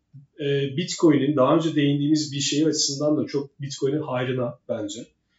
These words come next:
Hani şunu söylemiştik hatırlarsan. Yüzde altmış beş yetmiş oranında Çin'in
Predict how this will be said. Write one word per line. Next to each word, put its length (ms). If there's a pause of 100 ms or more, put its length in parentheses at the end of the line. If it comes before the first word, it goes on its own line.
(220)
Hani 140
şunu 200
söylemiştik 560
hatırlarsan. 600 (600)
Yüzde 760
altmış 520
beş 240
yetmiş 400
oranında 500
Çin'in 540